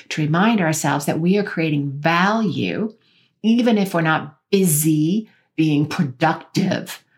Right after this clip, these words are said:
right? There's a difference there. So another example would be if you're a creative director and you're researching or you're thinking about a project or moving a project forward,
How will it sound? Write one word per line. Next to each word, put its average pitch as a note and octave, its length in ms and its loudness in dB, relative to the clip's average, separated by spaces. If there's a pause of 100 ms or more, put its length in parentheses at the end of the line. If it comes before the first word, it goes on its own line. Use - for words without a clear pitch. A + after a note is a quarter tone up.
(180)
right? C#3+ 260 0
There's F#3 160 2
a - 220 -4
difference D#3 560 -2
there. F2 400 -8 (840)
So - 340 -2 (120)
another A3 280 2
example F#3+ 380 2
would F#3 120 0
be F#3 200 0
if F#3 160 -2
you're F3 120 2
a F3 60 -2
creative C#4 380 0
director D3+ 500 -4 (220)
and F#3 140 2
you're F#3 120 2
researching G3 920 0
or D#3+ 80 0
you're D3 140 -2
thinking G3 680 0
about D3+ 220 -4
a - 120 -14
project G#3+ 460 0
or E3+ 60 -4
moving E3+ 280 0
a D3+ 40 -6
project F3 480 -2
forward, F#3+ 520 -2